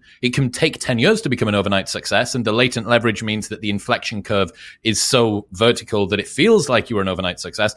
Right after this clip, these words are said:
but you weren't. You had to learn all of these different things. The same goes with music or guitar playing, right? My housemate's a guitar player, and as his skill develops,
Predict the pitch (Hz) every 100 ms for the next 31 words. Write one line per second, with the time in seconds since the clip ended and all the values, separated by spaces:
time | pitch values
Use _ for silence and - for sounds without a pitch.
0 | - _ _ - 135 160 131 - 101 110
1 | 107 110 110 139 135 135 - 117 123 123
2 | 123 101 113 104 107 98 107 - 156 156
3 | 131 117 113 120 104 98 98 90 - 107
4 | 104 - 95 78 76 90 95 95 92 107
5 | 101 104 87 92 - 110 - 113 104 -
6 | - - - 110 107 104 - - 117 -
7 | - - 123 - - - - 123 113 101
8 | 131 151 117 -